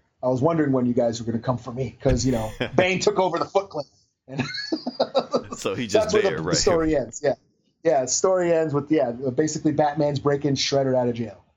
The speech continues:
Speaker 1: <laughs>
Speaker 2: Okay.
Speaker 1: So this is fun. I mean, yeah, I'm having a fun. I like the last story, so yeah, I'm having a good time with this book. It's a lot of fun. Um, yeah, Rocksteady and Bebop are all venomed out and shit, and yeah, it's, it's just cool, it's just fun,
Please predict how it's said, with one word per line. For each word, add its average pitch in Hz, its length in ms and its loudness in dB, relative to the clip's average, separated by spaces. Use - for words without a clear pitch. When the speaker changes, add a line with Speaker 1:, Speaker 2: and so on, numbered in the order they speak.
Speaker 1:
<laughs> - 320 -10
Speaker 2:
Okay. 107 300 -2
Speaker 1:
So 120 280 0
this 370 160 -2
is 311 160 0
fun. 139 280 0
I 170 100 2
mean, 196 140 -2
yeah, 190 200 2
I'm 226 80 0
having 214 260 0
a 175 40 -2
fun. 156 320 0
I 156 60 0
like 185 260 0
the 170 60 0
last 151 340 0
story, 151 360 0
so 139 400 0
yeah, 151 240 0
I'm 170 400 -2
having 165 220 0
a 143 40 -4
good 139 160 -2
time 127 200 -2
with 110 140 -12
this 110 120 -20
book. - 240 -20
It's 120 180 -20
a 139 40 -12
lot 127 140 -4
of 127 120 -14
fun. 98 160 -20
Um, 110 500 -12
yeah, 151 140 0
Rocksteady 147 680 0
and 143 120 -2
Bebop 139 460 0
are 131 140 2
all 135 340 2
venomed 135 420 0
out 127 240 0
and 131 100 -10
shit, 135 400 -2
and 113 120 -16
yeah, 131 260 -2
it's, 151 120 -4
it's - 140 -4
just - 200 -4
cool, 151 280 0
it's - 100 -20
just - 160 -20
fun, 139 320 0